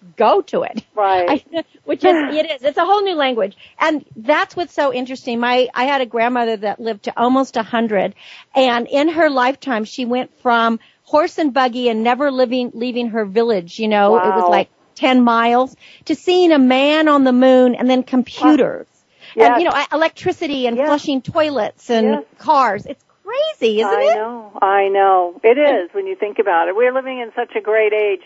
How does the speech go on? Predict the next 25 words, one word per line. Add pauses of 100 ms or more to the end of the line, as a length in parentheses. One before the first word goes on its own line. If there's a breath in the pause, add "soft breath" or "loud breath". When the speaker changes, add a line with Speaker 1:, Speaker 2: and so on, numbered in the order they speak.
(100)
Speaker 2:
too.
I
mean,
even
from
the
time
when
I (360 loud breath)
was
growing
up
in
the
fifties
and
sixties (120)
till
now
and
what
my (140)
children
experience. (120)
And,